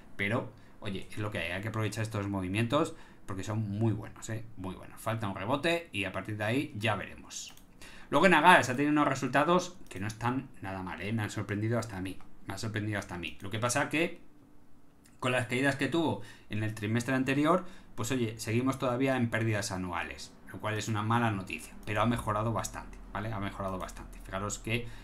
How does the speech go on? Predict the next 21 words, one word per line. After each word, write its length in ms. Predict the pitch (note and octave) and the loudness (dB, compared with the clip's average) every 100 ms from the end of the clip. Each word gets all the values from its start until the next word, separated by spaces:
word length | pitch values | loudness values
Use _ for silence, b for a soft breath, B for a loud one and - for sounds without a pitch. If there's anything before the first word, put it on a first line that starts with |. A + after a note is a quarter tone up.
| B - | B -4
las 160 | F#2 - | -4 -2
pérdidas 580 | G#2 G#2 G#2 G2+ G2+ G#2 | -2 -2 -2 -2 -2 -2
del 380 | F#2+ F#2+ F#2 F#2 | -2 -2 -6 -6
trimestre 360 | G2+ F#2+ - | -4 -4 -6
anterior 280 | F#2+ F#2+ G#2+ | -8 -6 -6
fueron 420 | G#2+ G2+ F#2+ F#2+ | -4 -4 -2 -2
graves, 560 | F#2+ G#2+ A#2 C#3 C#3 - - | 0 0 2 0 -4 -10 -12
fueron 220 | F2 F2 | -10 -6
muy 200 | G2 A#2 | 0 0
graves, 340 | G2+ G2 A2+ | 0 -2 -2
perdón, 340 | A2 A#2+ C#3+ - | 0 2 2 -2
sigue, 340 | - A2 A2 C3+ | -6 -2 -2 -2
me, 200 | G2 G2 | -4 -2
está 180 | F#2+ G#2+ | -2 0
en 60 | |
beneficios, 500 | A#2+ G#2 A#2+ A2+ D#2+ | 2 2 0 -4 -6
perdón. 360 | - F2 F2 F#2 - B B B B - | -12 -10 -8 -8 -10 B B B B -6
Eh, 340 | G#2 G2 F#2 | -4 -2 -4
sigue 300 | F2+ A2 A2 | -2 2 2
con 180 | A2 G#2+ | 2 0
unas, 680 | G#2+ A2 G#2+ G2+ G2 - - | 2 2 2 0 -2 -6 -8